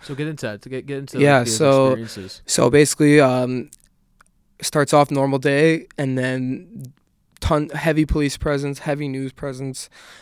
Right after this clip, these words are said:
Speaker 2: People start gathering outside, you know, all there on Adam's side. And then, long story short, the police make an attempt to get in, uh, to the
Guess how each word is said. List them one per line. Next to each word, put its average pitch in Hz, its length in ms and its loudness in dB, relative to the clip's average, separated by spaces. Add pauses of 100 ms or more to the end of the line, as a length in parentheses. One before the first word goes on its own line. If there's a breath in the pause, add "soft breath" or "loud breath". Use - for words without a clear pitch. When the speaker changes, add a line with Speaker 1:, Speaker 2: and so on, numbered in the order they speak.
(1120 loud breath)
Speaker 2:
People 156 360 -2
start 143 300 -4
gathering 143 540 0
outside, 139 840 -4
you 165 300 -8
know, 123 160 -4
all 131 420 2
there 131 300 0
on 127 240 -2
Adam's 131 480 -4
side. 139 460 0
And 127 300 -6
then, 127 400 -6
long 135 320 -6
story 135 300 -4
short, 147 460 -4
the 131 80 -12
police - 360 -10
make 135 140 -8
an 131 80 -8
attempt 143 480 -8
to 139 120 -8
get 131 220 -4
in, 139 540 -10
uh, 127 340 -4 (340)
to 147 180 -8
the 127 340 -2